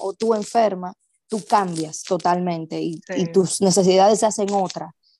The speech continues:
Speaker 1: Entonces, quizás manejar la parte emocional mía, que quizá un día yo no amanecí con el pie derecho,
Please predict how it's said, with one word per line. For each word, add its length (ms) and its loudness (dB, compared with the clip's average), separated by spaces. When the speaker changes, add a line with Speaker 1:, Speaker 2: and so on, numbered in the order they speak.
Speaker 1:
Entonces, 640 0
quizás 560 0
manejar 760 -2
la 220 -2
parte 260 -2
emocional 520 -6
mía, 460 -8
que 140 -2
quizá 280 0
un 120 2
día 240 4
yo 140 0
no 80 0
amanecí 400 -2
con 160 -2
el 80 -6
pie 140 -2
derecho, 480 -4